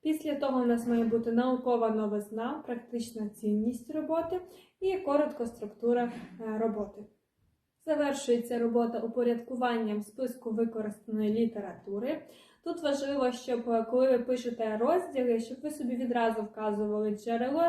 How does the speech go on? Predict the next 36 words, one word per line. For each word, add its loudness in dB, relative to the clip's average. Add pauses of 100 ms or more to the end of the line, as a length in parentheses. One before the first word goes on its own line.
(140)
звідки -6
ви -2
взяли 0
певну 0
інформацію, 0
відразу -2 (320)
робили 6
його 6
гарний 0
бібліографічний -2
опис. 0 (420)
Е, 2
таким -2
чином 0
у 2
вас -2
потім -2
не 2
виникне 4
проблем. -8 (380)
Джерел 4
у 2
дипломній 4
роботі, 2
якщо -2
у 0
вас 0
шістдесят -2
сторінок 0
дипломної 0
роботи, 0
має 0
бути 0
так -4
само -2
шістдесят. -4